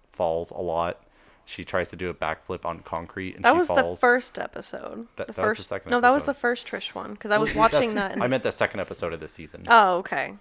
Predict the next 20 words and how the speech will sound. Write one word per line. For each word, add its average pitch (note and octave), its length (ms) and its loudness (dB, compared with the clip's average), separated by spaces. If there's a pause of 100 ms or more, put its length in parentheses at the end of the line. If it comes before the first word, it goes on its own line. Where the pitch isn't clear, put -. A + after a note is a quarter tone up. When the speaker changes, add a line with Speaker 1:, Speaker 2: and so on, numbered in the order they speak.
Speaker 1:
Yeah. E2 200 -4 (460)
Speaker 2:
I A3 60 -16
thought A3+ 140 -2
you A3 40 -4
meant G3 140 -10
the - 60 -12
second F#3+ 400 -4
of E3+ 160 -4
the E3+ 80 -6
two E3 240 -10
Trish-centered - 720 -6
Speaker 1:
No, - 180 -6
Speaker 2:
episodes. - 420 -12
Speaker 1:
no. - 120 -18 (440)
But, - 180 -10 (200)
so, D#2 320 -4 (400)
that G2+ 220 2
was F#2 100 -8
dumb. F2+ 480 -2
Uh, E2+ 200 0